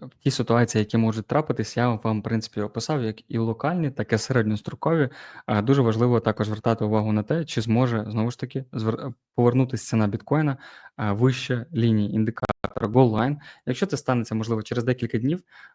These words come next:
то це також дуже добре. Знову ж таки, ви можете повернути свої позиції,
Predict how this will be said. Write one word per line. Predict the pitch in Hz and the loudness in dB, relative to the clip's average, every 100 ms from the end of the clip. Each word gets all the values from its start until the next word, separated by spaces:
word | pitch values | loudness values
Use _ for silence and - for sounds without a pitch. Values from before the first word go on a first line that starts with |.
| _ | _
то | 131 | -2
це | 139 | 2
також | 151 135 113 | 0 0 0
дуже | 117 117 | 0 2
добре. | 170 151 | 2 2
Знову | 113 123 139 | 2 2 0
ж | - | -4
таки, | - 127 | -4 0
ви | 110 127 | 2 2
можете | 113 123 117 - | 2 0 -2 -2
повернути | 107 110 113 110 | -2 0 -2 -2
свої | 107 - 113 | -8 -2 -2
позиції, | - 113 160 - 131 | 2 0 0 -2 -4